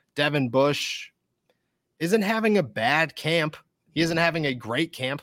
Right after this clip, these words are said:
but he isn't having a bad camp. We'll see a lot of that on Saturday and what those three could bring. Buddy Johnson looks good. He looks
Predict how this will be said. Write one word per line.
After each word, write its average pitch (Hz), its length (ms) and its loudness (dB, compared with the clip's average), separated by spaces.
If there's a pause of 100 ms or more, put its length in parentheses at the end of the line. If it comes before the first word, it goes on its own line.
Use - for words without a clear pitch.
(120)
but 120 120 -8
he 139 60 -2
isn't 151 160 -4
having 156 300 -4
a 127 80 0
bad 113 420 -4
camp. 127 300 -8 (840)
We'll 127 160 -4
see 147 180 -4
a 127 80 -2
lot 123 320 0
of 123 60 -2
that 127 220 0
on 117 140 -4
Saturday 117 600 -4
and 113 160 -6
what 117 200 -2 (140)
those 120 300 -2
three 120 220 -6
could 104 180 -10
bring. 123 340 0 (300)
Buddy 233 180 4
Johnson 233 680 0
looks 175 360 4 (240)
good. 156 300 2
He 170 100 -2
looks 160 340 0